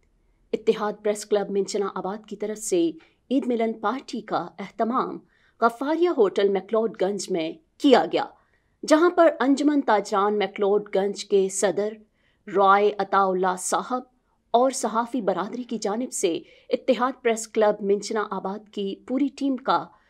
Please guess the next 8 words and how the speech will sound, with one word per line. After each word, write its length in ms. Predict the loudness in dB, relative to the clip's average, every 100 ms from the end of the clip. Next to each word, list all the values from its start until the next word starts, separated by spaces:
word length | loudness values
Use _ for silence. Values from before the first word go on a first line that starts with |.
| _ _ -4
पुरतपाक 640 | -2 0 2 2 2 -2 -6
इस्तकबाल 720 | -6 -4 -6 2 2 2 -2 -8 _ 2
किया 200 | 4 4
गया, 200 | 0 -4 -6 _ _ _
जहां 300 | -4 -2 -2 -2
पर 300 | 2 2 0 -10
फूलों 360 | -4 0 4 2
की 160 | 0